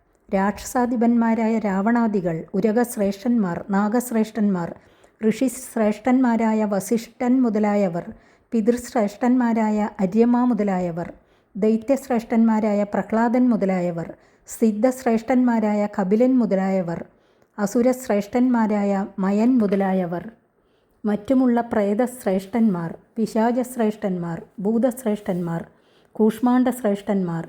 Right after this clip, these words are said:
ജലജന്തുക്കളിൽ ഉത്കൃഷ്ടങ്ങളായവ, മൃഗങ്ങളിൽ വെച്ച് ഉത്കൃഷ്ടങ്ങളായവ,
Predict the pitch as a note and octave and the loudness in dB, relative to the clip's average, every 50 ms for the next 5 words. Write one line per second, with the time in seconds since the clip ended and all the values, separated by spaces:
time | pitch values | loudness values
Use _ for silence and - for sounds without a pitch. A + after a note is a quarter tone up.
0 | - G3+ F3 G3 G#3 G#3+ A3+ A3 B3+ B3 B3 A3+ A#3+ A3+ A#3 - A#3+ A3+ A#3+ B3 | -12 -2 0 2 2 2 2 2 2 2 4 2 0 -2 0 -2 0 0 0 0
1 | - - - G#3+ F#3+ G3 F#3+ - A#3+ A3 - - C4 B3 B3 A#3 G#3+ F#3+ F#3 F3 | -4 -6 -4 -2 -2 -2 -4 -6 -8 -10 -6 -4 -2 0 0 0 0 0 0 -2
2 | E3+ E3 E3 D#3+ E3+ - - _ _ _ _ _ _ _ _ - A3+ A3+ G#3+ G3 | -2 -4 -4 -6 -8 -10 -14 _ _ _ _ _ _ _ _ 0 2 2 4 4
3 | A3+ A#3 B3 B3 B3+ B3 C4 B3+ C4 A#3+ A#3 A3 A3+ - - A3 A#3 A#3 - F#3 | 4 4 4 4 4 4 2 2 2 2 0 -2 -2 -2 -4 -4 -2 0 -2 -2
4 | G#3 G#3 - - B3+ A#3+ - - C4+ B3+ B3 B3 A3+ G#3+ G3+ F#3+ F#3+ F#3+ F3 E3+ | -2 -2 -4 -4 -4 -4 -2 -2 0 2 2 2 2 2 2 2 2 0 0 -2